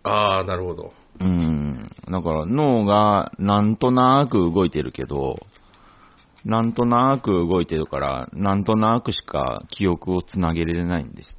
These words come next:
Speaker 2: って。
Speaker 1: ああ、多分私じゃあ眠り深いのかもしんないですね。
Speaker 2: ああ、どっちかっていうとそうかもしんないですね。
Speaker 1: ええ。あの、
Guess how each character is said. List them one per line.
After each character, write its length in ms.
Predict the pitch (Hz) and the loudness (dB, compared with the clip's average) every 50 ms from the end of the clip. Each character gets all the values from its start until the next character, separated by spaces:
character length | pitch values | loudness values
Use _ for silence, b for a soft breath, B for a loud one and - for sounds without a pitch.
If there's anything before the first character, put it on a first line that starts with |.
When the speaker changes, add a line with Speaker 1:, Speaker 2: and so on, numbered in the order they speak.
| - - | -20 -20
Speaker 2:
っ 20 | |
て。 100 | - - b b b b b b b b b b b _ _ - | -20 -20 b b b b b b b b b b b _ _ -12
Speaker 1:
あ 680 | - 90 87 85 82 82 80 80 80 80 76 80 95 | -8 -6 -4 -4 -4 -4 -4 -6 -6 -8 -8 -10 -12
あ、 20 | 98 - | -10 -6
多 120 | - 190 | -6 -4
分 120 | 208 156 107 | -4 -4 -4
私 280 | 95 113 101 - 110 | -4 -4 -6 -6 -4
じ 100 | 92 107 | -2 -2
ゃ 40 | 92 | -2
あ 60 | 82 | -2
眠 300 | 80 87 95 117 160 247 | -2 -4 -4 -2 -2 -2
り 80 | - 262 | -4 -6
深 440 | - - - - - - - 339 359 | -10 -12 -14 -12 -10 -8 -6 -4 -2
い 240 | 330 269 143 190 | -2 -2 -2 -2
の 120 | 87 85 - | -4 -4 -6
か 160 | - - 90 | -6 -6 -6
も 120 | 80 78 | -6 -8
し 140 | - - 82 | -10 -12 -12
ん 60 | 80 | -12
な 100 | 80 78 | -10 -10
い 40 | 76 | -12
で 80 | - - | -12 -14
す 80 | - | -14
ね。 380 | 73 78 80 78 71 69 78 98 - - - | -12 -10 -10 -10 -10 -12 -16 -18 -20 -12 -8
Speaker 2:
あ 260 | - - 98 104 101 | -4 -4 -2 -2 -2
あ、 60 | 101 95 | -4 -4
ど 100 | 98 90 | -6 -8
っ 60 | - | -8
ち 100 | - - | -10 -10
か 120 | - - 139 | -8 -8 -8
っ 40 | - | -8
て 100 | - 254 | -8 -10
い 40 | - | -10
う 20 | |
と 80 | - - | -8 -4
そ 140 | - 143 | -4 -4
う 40 | 123 | -4
か 100 | - 73 | -4 -6
も 80 | 69 65 | -10 -10
し 140 | - - 69 | -10 -12 -12
ん 60 | 69 | -12
な 100 | - - | -12 -14
い 20 | |
で 80 | - - | -16 -14
す 60 | - | -10
ね。 60 | 87 87 | -8 -6
Speaker 1:
え 500 | 82 80 78 76 73 76 76 - - - | -6 -6 -8 -10 -12 -14 -16 -18 -20 -20
え。 40 | - _ - - - - | -20 _ -20 -20 -20 -12
あ 160 | - 92 85 80 | -10 -8 -8 -8
の、 500 | 80 80 80 82 85 85 - - - | -8 -12 -12 -14 -14 -16 -16 -18 -20